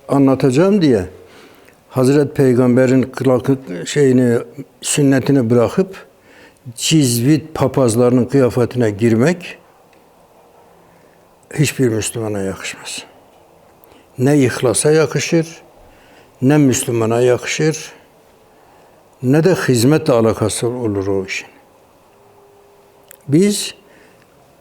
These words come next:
Hazreti Peygamber'in emrettiği İslam'ı, Kur'an'ın emrettiği İslam'ı, Allah'ın istediği İslam'ı yaşamakla mükellefiz. Allah hiç kimseyi mürşit olarak yaratmadı.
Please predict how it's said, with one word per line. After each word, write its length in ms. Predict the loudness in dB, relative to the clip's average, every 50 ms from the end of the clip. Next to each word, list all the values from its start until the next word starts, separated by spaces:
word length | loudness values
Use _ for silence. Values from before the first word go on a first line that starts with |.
| _ _
Hazreti 500 | -4 -2 0 2 2 2 2 2 0 0
Peygamber'in 580 | 0 2 2 2 2 2 2 4 4 2 2
emrettiği 680 | 2 2 0 2 2 4 4 4 2 0 0 -2 0 0
İslam'ı, 760 | 0 -2 -2 -2 0 0 2 2 2 2 2 2 2 0 -2 -4 -10 -20 -20 -20 -12
Kur'an'ın 480 | -4 -2 0 2 4 4 4 4 4 2
emrettiği 580 | 2 2 2 2 0 -2 -2 -4 -6 -6 -6
İslam'ı, 420 | -4 -6 -4 -4 -2 -2 -2 -2 -4
Allah'ın 460 | -2 -2 -2 0 2 2 2 2 2
istediği 580 | 0 0 0 -2 -2 0 0 0 -2 -2 -4 -6 -16 _ _ _ -10
İslam'ı 600 | -8 -6 -6 -2 0 0 0 2 0 0 0 -2 -4 -8 -20 _ -20 -20 -20 -20 -20 -20 _ -8
yaşamakla 880 | -2 0 2 2 2 2 2 2 4 4 4 2 2 0 0 0 2 2
mükellefiz. 960 | 2 2 0 0 -2 -2 -2 0 0 -2 -2 -2 -6 -6 -6 -6 -8 -10 -12 -16 _ _ _ _ _ _ _ _ _ _ _ _ _ _ _ _ _ _ -20 -20 -20 -20 _ _ _ _ _ _ _ _ _ -20 -20 -20 _ _ _ _ _ -6 -2
Allah 340 | 0 2 4 4 4 4
hiç 180 | 2 2 2 0
kimseyi 440 | 0 0 2 2 2 2 2 4 4
mürşit 460 | 4 2 2 2 0 0 0 0 2
olarak 420 | 2 2 4 4 2 2 0 0
yaratmadı. 640 | 0 2 2 2 2 0 0 -2 -2 0 0 -4 -6